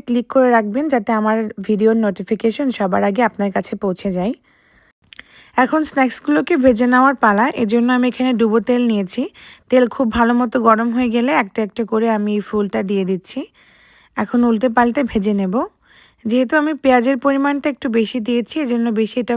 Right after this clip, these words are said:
ফুলবে না। যদি পেঁয়াজের পরিমাণটা কম দেওয়া হতো, তাহলে এটা ভালো মতো ফুলতো। তো আমারটা বেশি হয়ে গেছে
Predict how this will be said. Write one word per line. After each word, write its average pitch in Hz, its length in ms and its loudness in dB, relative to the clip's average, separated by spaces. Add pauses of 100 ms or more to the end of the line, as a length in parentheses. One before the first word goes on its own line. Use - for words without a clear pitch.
ফুলবে 214 380 -2
না। 214 60 -2 (600)
যদি 240 160 2 (100)
পেঁয়াজের 233 400 4
পরিমাণটা 254 420 0 (120)
কম 233 100 4 (140)
দেওয়া 247 200 2
হতো, 254 160 -4 (100)
তাহলে 233 260 2
এটা 214 120 -2 (100)
ভালো 208 140 0 (100)
মতো 220 160 -6 (100)
ফুলতো। 202 340 -4 (600)
তো - 120 -6
আমারটা 247 240 2 (120)
বেশি 226 260 0
হয়ে 254 180 2
গেছে 247 200 -2